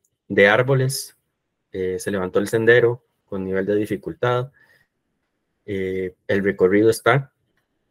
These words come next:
Entonces, esto nos facilitaría en el futuro poder generar una ruta habitual con, con grupos de población,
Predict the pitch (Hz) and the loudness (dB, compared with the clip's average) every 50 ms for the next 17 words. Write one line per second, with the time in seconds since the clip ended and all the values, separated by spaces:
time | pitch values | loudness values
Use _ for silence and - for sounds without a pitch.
0 | _ - - 123 117 - 117 117 123 127 123 135 135 - 135 135 135 135 131 113 | _ -4 -4 0 4 4 4 4 4 2 2 2 2 2 2 0 2 0 0 -2
1 | - 110 101 98 - 117 107 101 104 117 120 113 - 101 - 117 117 120 120 131 | -2 -2 -4 -2 -2 -2 0 0 0 0 -2 -2 -6 -4 0 2 2 2 2 0
2 | - _ _ _ _ _ _ _ _ _ _ - 107 104 104 101 104 104 110 120 | -6 _ _ _ _ _ _ _ _ _ _ -4 -2 0 2 2 2 2 2 0
3 | - - 117 107 101 98 95 101 107 113 113 113 113 104 110 113 110 - 123 117 | -2 -4 -2 -2 0 0 0 0 0 0 0 -2 -2 -2 -2 -4 -4 -2 -2 -4
4 | 113 117 - _ _ _ _ _ _ _ _ _ _ _ _ _ 98 98 92 85 | -4 -6 -10 _ _ _ _ _ _ _ _ _ _ _ _ _ -2 -2 -2 -2
5 | - - 101 107 120 127 135 - _ _ _ _ _ _ _ _ _ _ - 104 | 0 2 2 4 2 2 -2 -6 _ _ _ _ _ _ _ _ _ _ -8 -6
6 | 95 95 92 90 95 82 - - 104 95 92 101 98 - 120 120 117 - 110 98 | -6 -6 -8 -12 -16 -18 -10 -8 -6 -4 -4 -2 -2 0 0 0 0 0 0 -2
7 | 90 85 - 113 127 139 139 139 | -2 0 0 0 0 0 -2 -4